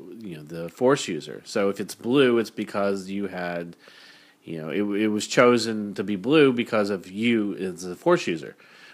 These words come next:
We've already seen Ezra with a blue saber. Now this season, granted, we don't know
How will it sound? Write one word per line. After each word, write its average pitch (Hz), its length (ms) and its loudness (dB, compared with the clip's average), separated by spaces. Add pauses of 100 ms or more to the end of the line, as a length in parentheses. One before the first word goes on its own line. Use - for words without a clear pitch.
We've 107 100 -2
already 180 160 10
seen 151 540 2 (180)
Ezra 139 540 4
with 104 160 0
a 101 80 2
blue 107 260 2
saber. 80 520 -4 (520)
Now 147 380 4
this 143 260 2
season, 104 360 2
granted, 135 300 4
we 131 100 0
don't 127 180 0
know 117 320 0